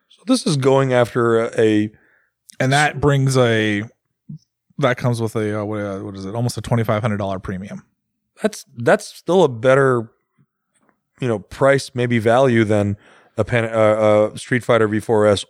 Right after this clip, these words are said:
Speaker 1: or an Aprilia Tuono
Speaker 2: Tuono?
Speaker 1: V four factory.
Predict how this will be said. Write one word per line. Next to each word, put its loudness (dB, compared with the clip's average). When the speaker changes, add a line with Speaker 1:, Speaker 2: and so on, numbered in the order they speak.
Speaker 1:
or 2
an -6
Aprilia 2
Tuono 2
Speaker 2:
Tuono? 0
Speaker 1:
V 2
four 0
factory. -8